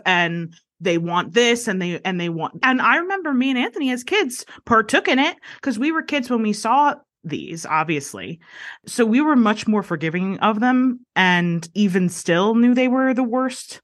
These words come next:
It's a shame because they really should have been so much better. And what I will say is that the third of these is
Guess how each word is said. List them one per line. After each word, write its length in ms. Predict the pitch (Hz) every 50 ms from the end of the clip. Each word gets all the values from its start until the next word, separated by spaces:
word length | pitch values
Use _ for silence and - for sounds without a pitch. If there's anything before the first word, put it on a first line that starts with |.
| _ -
It's 420 | 208 202 208 - - - - - - -
a 120 | 196 202 185
shame 500 | - - 196 165 147 135 123 117 127 - _ 170
because 520 | 175 185 185 - 156 180 170 170 160 165 - - _
they 300 | 185 156 196 185 180 175
really 420 | 165 156 165 185 185 185 185 185 175
should 240 | - - 190 175
have 200 | 160 165 151 -
been 220 | - 170 156 151 147
so 220 | 135 - - 156
much 240 | 151 147 139 - -
better. 180 | 151 135 135 135 -
And 160 | 240 247 247
what 100 | 294 339
I 80 | 359 381
will 300 | 339 262 311 320 339 320
say 460 | - - 233 214 208 202 208 208 202 - - - - - - -
is 200 | 226 208 165 170
that 420 | - 190 185 185 185 185 185 - _
the 140 | 180 185 208
third 720 | - - - - - 320 330 339 330 302 233 202 185 175
of 220 | - 175 175 156 135
these 520 | 156 151 139 135 127 131 - - - - - _
is 460 | 208 220 220 220 214 202 180 - -